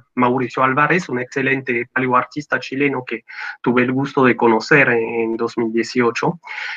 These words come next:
y una reconstrucción que fue hecha en, en base a, bueno, algunos consejos que le pudimos pro-, proporcionar,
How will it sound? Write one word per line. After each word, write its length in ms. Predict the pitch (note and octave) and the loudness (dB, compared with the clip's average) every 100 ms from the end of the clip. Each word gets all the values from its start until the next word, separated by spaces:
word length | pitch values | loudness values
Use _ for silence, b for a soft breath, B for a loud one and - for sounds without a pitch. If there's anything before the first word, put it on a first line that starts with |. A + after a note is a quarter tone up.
| B | B
y 240 | A2 G#2+ | 2 4
una 220 | A#2 B2 B2 | 6 6 6
reconstrucción 600 | A2+ A#2+ A#2+ A#2+ C#3+ D3 | 4 2 0 0 4 4
que 140 | B2+ | 2
fue 380 | - B2 A#2 A#2+ | 2 2 4 2
hecha 440 | B2 B2+ B2 B2 | 2 2 4 4
en, 240 | A#2 A2 A2+ | 2 0 -2
en 200 | A2 A2 | -2 2
base 420 | A#2 - B2+ A#2 | 0 0 0 0
a, 100 | A2 G#2+ G#2+ G#2+ | 0 -2 -2 -4
bueno, 260 | G#2+ A2 A2 | -4 -4 -6
algunos 400 | A2 A2+ A2+ A2+ | -4 0 0 0
consejos 500 | - A2 A#2+ A#2 A#2+ | -4 -6 -4 -4 -4
que 100 | A#2 | -4
le 80 | G#2+ | -2
pudimos 400 | A2+ A2 A2+ - | -4 0 0 0
pro-, 240 | - A2 - _ | -8 -8 -8 _
proporcionar, 800 | A#2 A2+ A2 - A#2 A2+ A#2 A#2 | -8 -4 -6 -2 2 6 6 4